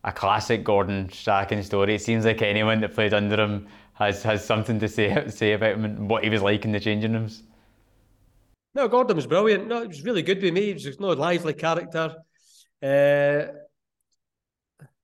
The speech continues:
Speaker 2: I think I remember one time, I think it was a European night where they, they flew over.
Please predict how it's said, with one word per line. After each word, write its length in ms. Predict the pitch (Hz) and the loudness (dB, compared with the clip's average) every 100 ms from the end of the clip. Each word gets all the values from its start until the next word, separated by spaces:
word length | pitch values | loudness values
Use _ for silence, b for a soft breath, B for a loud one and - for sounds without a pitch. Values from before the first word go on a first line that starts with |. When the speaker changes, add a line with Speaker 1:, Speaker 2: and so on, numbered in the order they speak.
| _ | _
Speaker 2:
I 100 | 135 | -14
think 220 | - 165 | -6 -4
I 40 | 151 | -2
remember 460 | 135 143 151 139 | -2 0 0 -2
one 260 | 120 135 131 | -2 -4 -4
time, 540 | 139 135 135 123 113 - b b b - | -2 -2 -2 -8 -14 -20 b b b -14
I 60 | |
think 140 | 120 147 | -6 -6
it 60 | |
was 120 | 135 123 | -4 -2
a 260 | 127 123 | -2 -2
European 600 | 123 147 135 147 151 135 | -2 -4 -2 -2 -2 -2
night 300 | 127 131 147 - - - | -4 -6 -8 -14 -18 -10
where 120 | 120 | -10
they, 80 | 113 | -10
they 260 | - 139 | -10 -10
flew 380 | - 135 139 139 | -6 0 2 4
over. 280 | 139 135 | 4 0